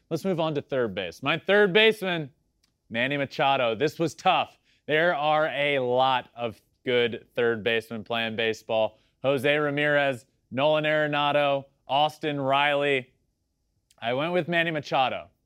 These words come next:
A big reason for this? Yes, his stats are really good. Two ninety-six, thirty-two home runs, a hundred and one R B Is.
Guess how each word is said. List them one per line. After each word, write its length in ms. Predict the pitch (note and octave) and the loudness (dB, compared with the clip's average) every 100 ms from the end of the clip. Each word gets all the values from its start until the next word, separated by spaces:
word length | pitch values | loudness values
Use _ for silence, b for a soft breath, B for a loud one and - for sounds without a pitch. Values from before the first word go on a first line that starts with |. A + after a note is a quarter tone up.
| B2+ | -8
A 80 | C3 | 0
big 260 | F3 G3+ | 2 4
reason 380 | F#3+ A3 G#3+ A3 | 6 4 4 2
for 120 | A3+ | 4
this? 320 | A#3 A#3 A3+ _ _ D#3 | 4 2 -2 _ _ 2
Yes, 320 | F3 A#2+ - | 4 4 0
his 240 | F#3+ - | -2 0
stats 300 | G3 F#3 F3+ F3+ | 0 0 0 -2
are 100 | E3 | 0
really 240 | E3 D#3 | 0 0
good. 260 | C#3+ B2+ F2+ | 2 0 -2
Two 160 | G3 F#3+ | -4 -2
ninety-six, 720 | F3 E3+ D#3 - F3 D#3 - b b - | -2 -2 -4 0 0 0 -6 b b 2
thirty-two 520 | G3+ G3+ G3 G#3 G3 | 4 4 2 2 2
home 220 | F#3+ F3+ | 2 0
runs, 260 | F3+ F3 D#3 | -2 -2 -2
a 80 | C3+ | -2
hundred 340 | F3 F#3+ F#3+ | -2 2 2
and 80 | F3+ | 2
one 160 | F#3 F3+ | 0 0
R 160 | F3+ | 0
B 80 | E3+ | 2
Is. 380 | E3 E3 D#3+ | 2 2 0